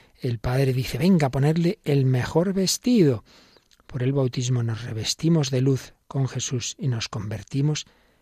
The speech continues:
en luz. Aparecen hablando Moisés y Elías con Jesús,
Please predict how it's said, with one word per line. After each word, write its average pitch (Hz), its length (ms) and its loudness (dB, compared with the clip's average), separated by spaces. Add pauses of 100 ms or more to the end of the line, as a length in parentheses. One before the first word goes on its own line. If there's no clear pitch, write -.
(240)
en 117 240 -4
luz. 73 320 -10 (540)
Aparecen 220 420 4
hablando 226 400 2 (140)
Moisés 170 640 2
y 175 60 4
Elías 196 480 2 (220)
con 110 240 -4
Jesús, - 680 -2